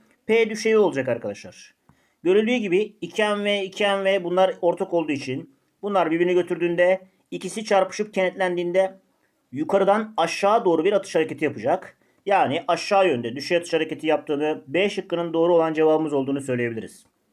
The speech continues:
Beşinci soru. O noktası etrafında dönebilen yatay düzlemdeki sür-, e, türdeş dikdörtgen levha şekli gibi tutulmaktadır. Levhaya F bir F, F iki altı F, F üç on F,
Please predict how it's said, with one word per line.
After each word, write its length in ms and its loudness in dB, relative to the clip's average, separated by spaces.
Beşinci 380 -2
soru. 360 -4
O 140 6
noktası 280 0
etrafında 400 0
dönebilen 400 2
yatay 300 4
düzlemdeki 440 0
sür-, 320 -2
e, 220 0
türdeş 360 0
dikdörtgen 420 -2
levha 260 4
şekli 380 -4
gibi 160 -4
tutulmaktadır. 680 0
Levhaya 720 4
F 280 0
bir 180 2
F, 160 2
F 200 -6
iki 160 2
altı 240 2
F, 120 4
F 200 -10
üç 240 -10
on 100 2
F, 120 2